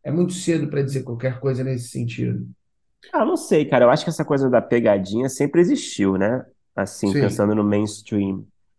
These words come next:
Speaker 2: Mas eu acho que são coisas diferentes. Acho que você citou vários exemplos diferentes, né? Se você pega mais dentro da comédia,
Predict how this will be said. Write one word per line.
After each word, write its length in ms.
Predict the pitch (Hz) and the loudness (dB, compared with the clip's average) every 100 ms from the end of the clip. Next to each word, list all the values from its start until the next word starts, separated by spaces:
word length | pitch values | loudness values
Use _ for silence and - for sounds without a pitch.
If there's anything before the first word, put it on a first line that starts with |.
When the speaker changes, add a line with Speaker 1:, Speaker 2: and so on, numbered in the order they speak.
| - | 2
Speaker 2:
Mas 120 | 151 | 4
eu 60 | 202 | 4
acho 100 | 302 | 2
que 60 | |
são 160 | - 214 | 2 4
coisas 240 | 214 208 | 4 2
diferentes. 640 | 190 - 233 202 143 120 123 | 2 2 2 4 2 0 -6
Acho 140 | 120 | -6
que 100 | 151 | -6
você 60 | 143 | -4
citou 300 | 147 156 147 | -4 0 2
vários 260 | 131 160 208 | 4 4 2
exemplos 320 | 185 180 151 | 0 -4 -6
diferentes, 600 | 135 - 117 92 85 92 | -4 0 2 0 -4 -10
né? 240 | 90 90 | -8 -6
Se 100 | 101 | -6
você 240 | 120 120 127 | -8 -6 -4
pega 300 | 123 117 107 | 0 0 0
mais 360 | 104 104 104 104 | 0 0 -2 -2
dentro 180 | 110 | -2
da 100 | 107 | 0
comédia, 840 | 101 - 87 98 143 110 - 87 87 | 0 -2 0 2 2 0 -4 -6 -8